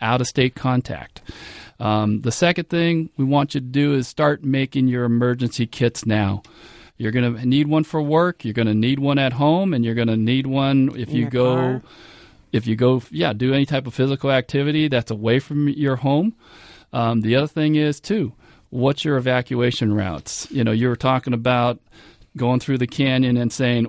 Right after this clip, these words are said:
Speaker 1: "Why did I go through the canyon when it's starting to have thunderstorms and debris and mud flows are starting?"
Speaker 2: Yes.
Speaker 1: So,
Speaker 2: It was
Speaker 1: you
Speaker 2: a
Speaker 1: know,
Speaker 2: lot.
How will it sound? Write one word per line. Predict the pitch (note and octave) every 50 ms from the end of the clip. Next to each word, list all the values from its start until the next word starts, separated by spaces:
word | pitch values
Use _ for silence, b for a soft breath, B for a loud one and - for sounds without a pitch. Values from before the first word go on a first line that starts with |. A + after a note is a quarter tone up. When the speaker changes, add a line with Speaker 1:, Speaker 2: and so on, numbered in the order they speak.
| - _ -
Speaker 1:
"Why | A#2 A2 A2+ A#2 A#2+ A#2+
did | A#2+ A#2
I | A#2 A2+
go | A#2+ A#2+
through | A#2 - B2 A2
the | G#2
canyon | - C3 B2 A#2+ A#2+ A#2 A#2 A2+ A2 A2 A2+ A2+ B2
when | A#2 A#2 A2+ A2 A2 A2 G#2+ G#2+ - -
it's | - C3 A2 - -
starting | - - A2 A2 A2 A2 G#2
to | - A#2 A2 G#2+ G#2
have | G#2 B2+ A#2 G#2+ -
thunderstorms | - B2 A#2+ A#2 A#2 - - A#2+ A#2 A#2 A#2 A#2 A2 A2+
and | A2+ A2 G#2+ G#2 G#2 G#2+ B B B B B B B -
debris | G#2+ G#2 B2 B2+ B2
and | A2+ A2+
mud | A#2 A#2+ A#2
flows | - - A#2 A2 A2+ A2 A#2
are | G#2+
starting?" | - - C3 A#2 A2+ G#2+ G2+ G2
Speaker 2:
Yes. | - G3+ G#3 F#3 D#3 - - - - - - - E3 -
Speaker 1:
So, | C3 C3 B2 B2 B2 -
Speaker 2:
It | F#3+
was | G#3 A#3+ -
Speaker 1:
you | - -
Speaker 2:
a |
Speaker 1:
know, | -
Speaker 2:
lot. | - F3 E3+ D#3+ C3+ -